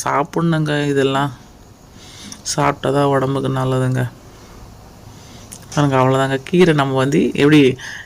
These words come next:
ஆ, மத்து போட்டு கடையிறாம எப்படியோ அந்த மாதிரி ஆயிடுச்சுங்க. இதுல வந்து நான் அதுக்கு வாணல்லே கொஞ்சம் தண்ணி ஊத்தி அலசி அதுல போட்டுக்கணும். இதுக்கு நான் பெருங்காயத்தூள் எல்லாம் போட்டுக்கணும் இல்லைங்களா, அதெல்லாம் அதிலே ஒட்டிக்கும். அதனால அதிலே கொஞ்சம் தண்ணி ஊத்தி கிளறி ஊத்திக்கணும் அந்த தண்ணி.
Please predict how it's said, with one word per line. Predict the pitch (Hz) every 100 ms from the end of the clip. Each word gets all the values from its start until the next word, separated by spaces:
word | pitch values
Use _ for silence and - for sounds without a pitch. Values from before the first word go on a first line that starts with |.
| - 131
ஆ, | 131 127 120 123 127 - - - - 143
மத்து | - 190
போட்டு | 170 139
கடையிறாம | 127 127 147 143 127
எப்படியோ | 120 123 117 139
அந்த | 135 127 131
மாதிரி | 127 131
ஆயிடுச்சுங்க. | 127 127 156 143 - - 131 - - - -
இதுல | 139 131
வந்து | 131 135
நான் | 127
அதுக்கு | 127 123 - 123
வாணல்லே | 120 120 127 123 123
கொஞ்சம் | 123 120
தண்ணி | 113 117 117
ஊத்தி | 110 110
அலசி | 110 113
அதுல | 117 107
போட்டுக்கணும். | 135 120 123
இதுக்கு |
நான் | 127 127
பெருங்காயத்தூள் | 135 139 143 131 117
எல்லாம் | 117 123
போட்டுக்கணும் | 113 113 117 117 120
இல்லைங்களா, | 120 120 117 - - - - - - - - - -
அதெல்லாம் | 131 131 131 127
அதிலே | 127 131
ஒட்டிக்கும். | 127 123 117 117 117
அதனால | 131 123 127 127
அதிலே | 123 123 127
கொஞ்சம் | 127 123
தண்ணி | 120 127 131
ஊத்தி | 127 123 - 196 - - -
கிளறி | - 123 123 131
ஊத்திக்கணும் | 131 127 120 113 113
அந்த | 123
தண்ணி. | 120 120 120 147